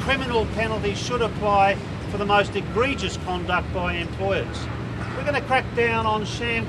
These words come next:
contracting, the capacity, as I said before, for employers to contrive a relationship that is not an employment one to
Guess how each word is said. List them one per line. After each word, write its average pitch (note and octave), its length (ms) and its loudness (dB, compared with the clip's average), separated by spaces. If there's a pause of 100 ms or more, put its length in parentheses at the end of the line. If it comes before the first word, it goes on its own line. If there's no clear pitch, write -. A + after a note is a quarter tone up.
contracting, G#3+ 640 -2 (420)
the G3+ 80 -2
capacity, G#3 800 2 (400)
as G3+ 140 2
I G#3 80 6
said A#3 300 0
before, G3 360 0
for G#3 120 -2
employers G#3 440 0
to G#3 120 -6
contrive A#3 560 0
a G#3 80 0
relationship F#3+ 720 0 (340)
that G3 100 0
is F#3+ 120 -6
not G3+ 160 2
an F#3 100 -2
employment G3 560 0
one F3 240 -2 (360)
to G3 300 2